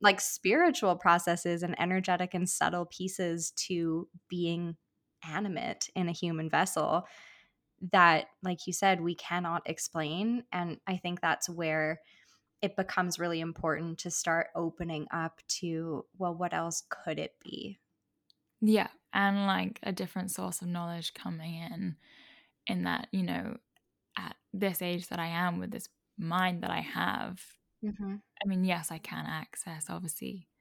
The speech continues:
Speaker 2: all knowledge, but from what I've learned rather than what I innately know, like, what I've learned is limited. Whereas if you open up to what the body knows,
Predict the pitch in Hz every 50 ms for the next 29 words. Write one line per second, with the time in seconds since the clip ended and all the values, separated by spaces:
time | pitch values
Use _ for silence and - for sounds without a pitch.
0 | _ _ - - _ _ _ _ - 185 180 175 175 185 214 240 233 208 190 -
1 | - - 175 180 - - - 180 180 175 175 175 175 175 165 170 165 170 185 196
2 | 190 180 175 175 185 190 196 - - - - - 175 175 175 170 170 170 170 165
3 | 165 170 170 165 165 170 170 - _ _ _ _ _ _ _ - 185 175 180 185
4 | - - 175 165 165 170 175 185 185 185 - 196 - 196 185 160 _ _ _ _
5 | - - - _ _ _ _ _ _ _ _ _ _ _ _ - - 190 180 175
6 | 175 185 185 180 165 170 175 190 196 185 175 160 - 160 170 180 165 185 190 175
7 | 165 - - - - - - - - _ _ _ - - 175 180 180 185 170 185
8 | 160 - 190 - - 180 165 - - 180 185 190 190 - - - - - - 175
9 | 175 175 185 190 233 - _ _ - 180 180 - - 180 160 - - 180 185 190
10 | 185 180 175 170 175 180 180 175 185 - 180 185 185 190 -